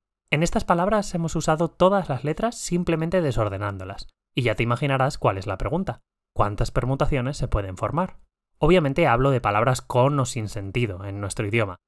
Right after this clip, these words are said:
solo distintos ordenamientos de esas cinco letras. Igual que antes, la respuesta es cinco factorial. Cinco opciones para la primera letra, cuatro para la segunda, ya te lo sabes. Un total de ciento veinte permutaciones.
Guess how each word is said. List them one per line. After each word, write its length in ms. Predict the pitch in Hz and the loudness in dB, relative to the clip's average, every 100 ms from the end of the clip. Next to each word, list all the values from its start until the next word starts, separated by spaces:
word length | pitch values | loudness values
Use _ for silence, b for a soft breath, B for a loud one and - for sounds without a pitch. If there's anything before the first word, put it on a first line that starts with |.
| _ | _
solo 340 | - 175 190 170 | 4 6 6 4
distintos 520 | 123 - 165 160 135 | 0 2 2 2 2
ordenamientos 640 | 113 113 104 120 135 127 | 2 0 -2 -2 0 -2
de 80 | 107 | -2
esas 220 | - 98 | -6 -8
cinco 260 | 110 95 92 | -8 -6 -6
letras. 440 | 90 98 - - - _ | -8 -12 -12 -14 -18 _
Igual 260 | 143 120 120 | 2 4 4
que 100 | 160 | 4
antes, 300 | 139 131 135 | 2 0 0
la 140 | 117 | -2
respuesta 420 | 98 - 113 131 | -2 -2 0 0
es 180 | 123 - - | -2 -4 -6
cinco 320 | 131 113 110 | -4 -2 -4
factorial. 420 | 104 104 107 185 _ _ | -6 -6 -6 -6 _ _
Cinco 360 | - 113 104 107 | -6 -6 -2 4
opciones 380 | - 127 113 - | 4 6 0 -4
para 160 | 104 | -6
la 120 | 101 | -4
primera 300 | 98 113 135 | -4 -2 0
letra, 420 | 156 131 123 117 113 | 0 0 0 0 0
cuatro 340 | 123 107 98 | 2 2 0
para 160 | 101 107 | -2 0
la 80 | |
segunda, 440 | 113 123 120 113 107 95 | 0 -2 0 -2 -2 -6
ya 320 | - 127 123 | -10 -2 0
te 80 | 123 | 2
lo 80 | 120 | 0
sabes. 380 | 101 - - - | -2 -10 -14 -8
Un 220 | 170 170 | -2 2
total 340 | 160 175 180 156 | 2 4 2 2
de 120 | 120 | -2
ciento 420 | - 165 165 147 | 0 0 2 2
veinte 260 | 156 160 143 | 2 2 2
permutaciones. 800 | 131 117 104 - 101 - - | 0 -2 -4 -4 -6 -10 -18